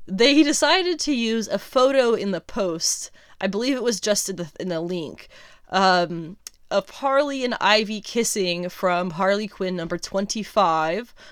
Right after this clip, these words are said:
which was Harley Quinn volume three, was the Rebirth series by Amanda Conner and Jimmy Palmiotti.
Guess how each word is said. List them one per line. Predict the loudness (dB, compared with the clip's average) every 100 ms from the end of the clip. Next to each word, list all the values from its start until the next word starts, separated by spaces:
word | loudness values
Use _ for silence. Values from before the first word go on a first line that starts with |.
| -16
which | -14
was | -2
Harley | 2 4
Quinn | 2 -2 0
volume | 0 0 -4
three, | -10 -8 -6 -6 -8 -12 -18 -20 -10
was | -2 -2 0
the | -6 -6
Rebirth | -6 -4 -2 -4
series | -4 -4 -2 -2 -6
by | -2 0
Amanda | 0 -2 -2 -2 -4
Conner | -2 0 0 0 0 -2
and | -4 -4 -4
Jimmy | -4 -4 -4
Palmiotti. | -4 -4 -4 2 2 2 -2 -10